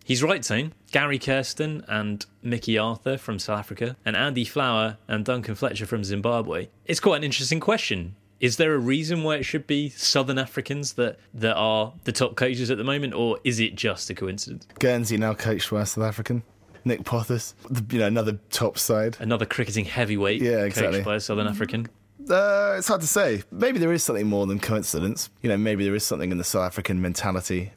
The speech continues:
Speaker 2: that is conducive to coaching.
Speaker 1: Yeah, I suppose the, uh, the South African cricketing system is, is famous for being quite rigorous, for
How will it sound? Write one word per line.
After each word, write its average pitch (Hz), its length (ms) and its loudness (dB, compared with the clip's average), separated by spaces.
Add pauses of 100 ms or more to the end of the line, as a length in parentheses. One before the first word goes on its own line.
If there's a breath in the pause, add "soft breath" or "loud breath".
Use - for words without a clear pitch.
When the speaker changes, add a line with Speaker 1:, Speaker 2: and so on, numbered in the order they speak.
Speaker 2:
that - 120 -2
is - 80 -4
conducive 87 600 0
to 87 80 -4
coaching. 92 480 -2 (340)
Speaker 1:
Yeah, 156 200 4
I 117 60 2
suppose 117 400 0
the, 101 260 2
uh, 95 520 0
the 113 100 -2
South 123 160 2
African 113 420 -2
cricketing 95 720 -6
system - 480 -2
is, 90 220 -8
is - 180 -6
famous 90 360 -4
for - 120 -6
being 90 320 -4 (240 loud breath)
quite 101 260 -2
rigorous, 98 840 -2 (160)
for 107 380 -2